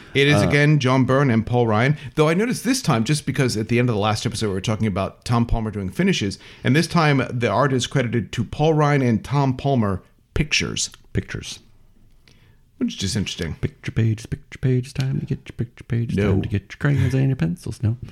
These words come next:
Speaker 2: We
Speaker 1: No.
Speaker 2: shouldn't, we shouldn't talk about that.
Speaker 1: He's bad.
Speaker 2: <laughs>
Speaker 1: Um, it's called
Speaker 2: Picture pages, pic-, no.
Speaker 1: It's called To Find Olympia.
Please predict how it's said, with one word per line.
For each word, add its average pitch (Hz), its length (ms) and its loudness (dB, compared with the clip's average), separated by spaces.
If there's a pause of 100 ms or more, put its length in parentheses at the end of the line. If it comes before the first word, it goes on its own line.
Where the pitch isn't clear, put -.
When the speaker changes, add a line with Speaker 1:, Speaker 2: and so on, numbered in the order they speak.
(380)
Speaker 2:
We - 100 -8
Speaker 1:
No. - 60 -2
Speaker 2:
shouldn't, 76 240 -4
we 73 60 -8
shouldn't 78 200 -4
talk - 80 -6
about 76 200 -8
that. 80 180 -10
Speaker 1:
He's 101 160 -4
bad. 76 240 -4 (260)
Speaker 2:
<laughs> 147 220 0
Speaker 1:
Um, 139 400 2 (100)
it's 147 320 0
called 170 240 2
Speaker 2:
Picture 151 220 -4
pages, 185 560 -2
pic-, 151 260 -8
no. - 140 2 (340)
Speaker 1:
It's 143 160 2
called 156 360 2
To 120 120 -2
Find 185 540 2
Olympia. 127 680 0